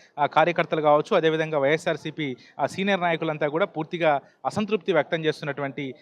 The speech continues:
ఆ, పరిస్థితి అయితే ఉంది. ఎందుకంటే అక్కడ ఉన్నటువంటి ఈ ఊరు గణేష్, అదేవిధంగా, ఆ, ప్రస్తుతం టీడీపీ, ఆ, ఎమ్మెల్యే, ఆ, ఎమ్మెల్యే అభ్యర్థిగా పోటీ చేస్తున్నటువంటి అనగాని సత్యప్రసాద్ ఒకటే సామాజిక వర్గానికి సంబంధించిన వారు. ఒక పక్క, ఆ, అనగాని సత్యప్రసాద్ మాత్రం రెండుసార్లు అక్కడ,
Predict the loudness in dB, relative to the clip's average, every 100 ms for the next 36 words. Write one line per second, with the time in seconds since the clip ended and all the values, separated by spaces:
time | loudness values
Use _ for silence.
0 | 0 2 4 2 2 0 2 0 -2 -4
1 | 0 2 4 2 -2 -8 -2 0 0 0
2 | 0 0 -4 -2 -2 0 2 0 -2 -2
3 | 0 2 2 0 2 2 2 -2 -2 2
4 | 2 2 0 0 -2 -2 -2 -2 -4 -4
5 | -12 0 4 4 2 0 2 4 4 4
6 | 4 0 0 2 2 0 0 0 0 0
7 | -2 -4 -4 -6 -4 -4 -4 -6 -10 _
8 | -4 2 2 2 0 0 -2 -2 -2 -2
9 | -2 0 0 0 -2 -2 -2 -4 -6 -8
10 | -6 -8 -4 0 2 0 -2 0 2 2
11 | 0 -4 2 2 4 4 2 2 -4 -4
12 | -2 -2 -2 -4 -4 -4 -6 -2 0 2
13 | 0 2 0